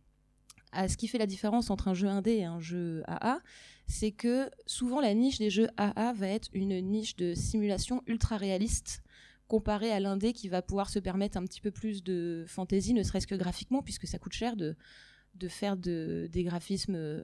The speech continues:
entre guillemets, euh, réalistes. Euh, je pense par exemple, on voit un jeu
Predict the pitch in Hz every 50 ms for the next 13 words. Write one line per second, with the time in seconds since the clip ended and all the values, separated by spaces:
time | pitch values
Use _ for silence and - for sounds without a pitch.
0 | - - _ - 190 - - 202 185 185 180 190 202 202 202 196 180 165 165 170
1 | 165 180 170 175 180 220 294 - - - - - - - - - - - - -
2 | - _ _ - 180 180 175 165 160 160 156 160 160 107 - - - - - -
3 | - - - - 190 185 180 180 202 214 214 - 196 180 185 180 180 175 196 202
4 | 202 202 190 180 175 175 196 208 214 214 214